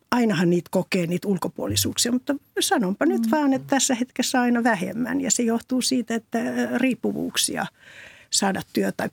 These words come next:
Speaker 1: palkka tai jotain on, on vähemmän. Eli
Speaker 2: Mm.
Speaker 1: vapaudut omiin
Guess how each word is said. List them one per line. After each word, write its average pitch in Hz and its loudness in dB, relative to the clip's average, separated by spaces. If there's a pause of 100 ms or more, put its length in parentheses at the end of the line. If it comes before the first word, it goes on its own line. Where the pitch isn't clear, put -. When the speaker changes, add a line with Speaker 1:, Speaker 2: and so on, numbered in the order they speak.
Speaker 1:
palkka - -2
tai 151 2
jotain 220 0
on, 247 2
on 294 4
vähemmän. 220 0
Eli 220 -2
Speaker 2:
Mm. 196 0
Speaker 1:
vapaudut 220 0
omiin 202 0